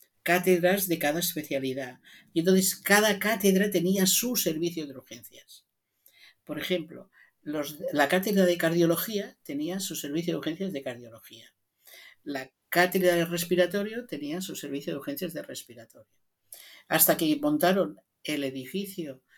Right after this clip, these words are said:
mm, del servicio de urgencias, y es el único servicio de urgencias de España que es un servicio de urgencias vertical,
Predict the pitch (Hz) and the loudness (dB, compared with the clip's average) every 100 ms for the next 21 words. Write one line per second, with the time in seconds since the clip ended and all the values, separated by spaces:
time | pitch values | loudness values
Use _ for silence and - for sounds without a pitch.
0 | _ _ - 147 143 135 131 - 127 143 | _ _ -14 -10 -8 -6 -6 -6 -6 -8
1 | - 165 170 170 190 196 190 185 247 - | -6 -6 -8 -6 -6 -4 -4 -6 -8 -18
2 | _ - - - _ 165 190 196 180 190 | _ -20 -20 -20 _ 0 2 4 4 2
3 | 233 190 170 170 151 190 190 185 185 170 | 2 0 0 0 0 0 2 0 -2 -2
4 | 185 196 185 156 147 151 - - 175 185 | -2 0 0 -4 -2 -2 -4 -2 2 2
5 | 190 202 - _ _ _ - 185 190 190 | 2 0 -8 _ _ _ -4 -2 0 4
6 | 190 196 190 180 196 190 214 - 170 156 | 4 6 4 2 0 -2 -6 -6 -6 -8
7 | - 147 170 160 135 | -6 0 2 0 -6